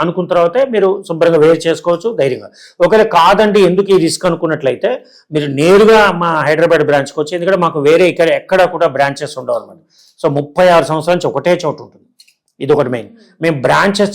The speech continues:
చాలా మంది ఫోన్ కాల్స్ అడుగుతారు, "సార్ బ్రాంచెస్ ఎక్కడ ఎందుకు పెట్టలేదు సార్, ప్రతి ఒక్కరు ఎక్కడెక్కడో వైజాగ్లో గుంటూరులో పెడుతుంటారు కదా" అంటే they all are commercial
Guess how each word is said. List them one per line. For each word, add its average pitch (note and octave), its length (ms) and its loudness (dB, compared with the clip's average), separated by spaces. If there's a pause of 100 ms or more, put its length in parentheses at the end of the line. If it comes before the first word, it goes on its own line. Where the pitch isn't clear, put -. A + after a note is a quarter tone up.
చాలా D#3+ 280 2
మంది F3+ 200 -2
ఫోన్ F3 220 -2
కాల్స్ E3 260 2
అడుగుతారు, B2+ 400 -6
"సార్ F3 160 2 (120)
బ్రాంచెస్ F#3 520 -4
ఎక్కడ F#3+ 260 -4
ఎందుకు E3+ 220 -8
పెట్టలేదు E3 420 -2
సార్, D3 200 2 (340)
ప్రతి E3 220 0
ఒక్కరు G3+ 240 2
ఎక్కడెక్కడో F#3+ 400 0
వైజాగ్లో E3+ 400 2 (100)
గుంటూరులో E3 480 -2
పెడుతుంటారు D3+ 480 -4
కదా" C3+ 180 0
అంటే F#3 180 -8 (520)
they D3+ 100 2 (140)
all F#3+ 240 0 (140)
are D#3 120 2 (540)
commercial G#3 480 0